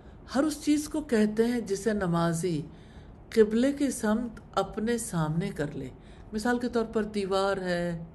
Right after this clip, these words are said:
کرسی ہے، کوئی لاٹھی ہے، کوئی ستون ہے۔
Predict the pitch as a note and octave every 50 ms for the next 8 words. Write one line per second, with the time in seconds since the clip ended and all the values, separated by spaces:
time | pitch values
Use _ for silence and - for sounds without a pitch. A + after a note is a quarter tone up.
0 | - - - G3+ G3 - - - G3 F#3+ F#3+ F3 E3+ E3 E3 E3 D#3+ D#3+ E3 E3
1 | E3 - - - - - - - - - - - - - - - - - G3 G3
2 | F#3+ F3+ F3 E3+ E3 E3 E3+ A3 A3+ G3+ F3+ E3+ D#3+ D#3+ D#3 D#3 D3+ D3+ - -
3 | - - - - - - - - - - - G#3 G#3+ G#3 - G#3 G3+ - G#3 G#3+
4 | A#3 A#3 G#3+ F3+ D#3 D3+ D3 C#3+ C#3 C#3 C#3+